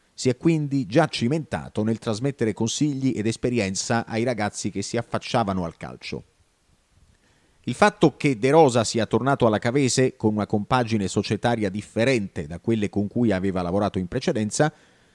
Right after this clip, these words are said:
testimonia della stima che anche gli attuali vertici del club nutrono nei suoi riguardi.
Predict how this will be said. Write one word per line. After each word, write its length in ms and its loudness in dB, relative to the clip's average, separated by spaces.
testimonia 720 4
della 380 -2
stima 760 2
che 180 -2
anche 300 -2
gli 100 -2
attuali 500 2
vertici 580 0
del 180 -4
club 340 4
nutrono 540 0
nei 140 -2
suoi 260 -4
riguardi. 520 -12